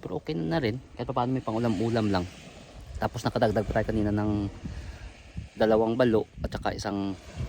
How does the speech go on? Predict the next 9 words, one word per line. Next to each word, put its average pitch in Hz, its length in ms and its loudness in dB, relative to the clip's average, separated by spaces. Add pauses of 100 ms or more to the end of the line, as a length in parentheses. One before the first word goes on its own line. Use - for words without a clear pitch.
(560)
lapis. - 400 -4 (640)
Akala 107 320 0
ko - 160 -10
magtuloy-tuloy 120 480 0
na 120 80 -8
kanina 113 400 -2
ang, 127 480 -6 (720)
ang 120 80 -2
lapis. - 480 -2